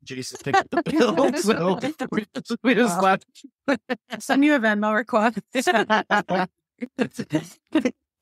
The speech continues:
Speaker 1: Uh, no, so we left there and we were going to, um, we were just going back home. I remember calling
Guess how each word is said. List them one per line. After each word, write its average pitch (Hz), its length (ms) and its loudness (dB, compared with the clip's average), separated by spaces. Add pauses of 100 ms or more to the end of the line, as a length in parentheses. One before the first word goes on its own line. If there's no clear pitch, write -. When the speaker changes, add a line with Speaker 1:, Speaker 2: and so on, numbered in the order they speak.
(1200)
Speaker 1:
Uh, 123 380 -4
no, 208 240 2
so 170 120 -4
we 175 120 0
left 180 320 0
there 165 320 4
and 151 100 0
we 143 60 0
were 139 80 -2
going 143 400 -6
to, 139 540 -12 (1120)
um, 117 520 -6 (340)
we 240 100 -6
were 330 140 2
just - 140 2
going 160 160 4
back 131 220 2
home. 160 180 4
I 110 60 0
remember 117 260 -4
calling 107 220 -10